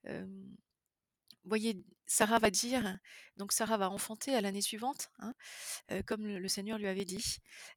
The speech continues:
Heu, et Sarah dit : « Dieu m'a donné de quoi rire. Tous ceux qui l'apprendront me souriront. » Et elle dit : « Qui aurait dit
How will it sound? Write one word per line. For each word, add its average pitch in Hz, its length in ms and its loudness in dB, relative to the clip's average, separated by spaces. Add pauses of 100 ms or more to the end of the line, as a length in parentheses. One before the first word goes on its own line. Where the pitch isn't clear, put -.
Heu, - 160 -4 (120)
et 214 80 6
Sarah 214 340 4
dit : « 226 300 -2
Dieu 220 220 2
m'a 233 100 4
donné 214 440 2
de 190 120 -8
quoi 196 160 -2
rire. 202 480 2 (380)
Tous 254 100 -6
ceux 285 160 -2
qui 226 140 -2
l'apprendront 208 720 -2
me 190 100 -6
souriront. » 214 580 -2 (380)
Et 220 140 6
elle 196 120 4
dit : « 233 260 0 (360)
Qui 302 180 4
aurait 214 220 2
dit 226 280 -4